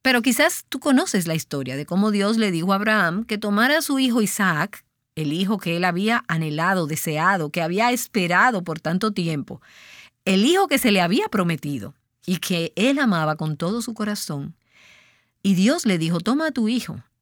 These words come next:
y ofrécelo en holocausto a Dios." Y Abraham obedeció a Dios.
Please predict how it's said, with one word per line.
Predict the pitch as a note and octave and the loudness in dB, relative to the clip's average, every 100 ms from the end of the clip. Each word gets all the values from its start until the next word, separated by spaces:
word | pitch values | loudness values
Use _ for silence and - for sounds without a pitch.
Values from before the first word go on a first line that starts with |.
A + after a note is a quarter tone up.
| - | -6
y | E3 | -4
ofrécelo | D#3 - F3 F3 B3 - B3+ B3 - | -4 -4 0 2 2 0 0 -2 0
en | E3+ D#3+ | 0 0
holocausto | D#3 D3 - E3 D#3+ D3 - - | 0 -2 -2 0 0 -4 -8 -12
a | - C3+ | -10 -10
Dios." | C3+ C3+ D3 - - _ _ _ _ _ - | -10 -14 -14 -14 -16 _ _ _ _ _ -8
Y | F3 | -4
Abraham | E3+ F3+ F#3+ C4+ E4 - | -2 2 4 2 0 -2
obedeció | G#3+ G3+ F3+ E3 F#3 C4 | 2 2 2 0 -2 -2
a | B3 | -2
Dios. | D3 C3+ C#3 - | -2 -4 -6 -12